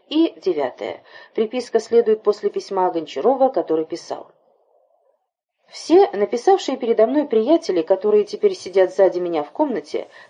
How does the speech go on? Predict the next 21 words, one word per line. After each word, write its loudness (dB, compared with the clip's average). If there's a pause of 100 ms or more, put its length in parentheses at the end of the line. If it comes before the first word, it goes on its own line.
так 2
отделывают 0
вас, -2
так 2
перебирают 2
все 0
ваши 0
косточки, -4 (280)
что 0
я 4
едва 4
успеваю 2
замолвить 2
слово -2
в -4
вашу 2
пользу. -6 (200)
Вот 0
они, -2
друзья-то, -2
каковы». -2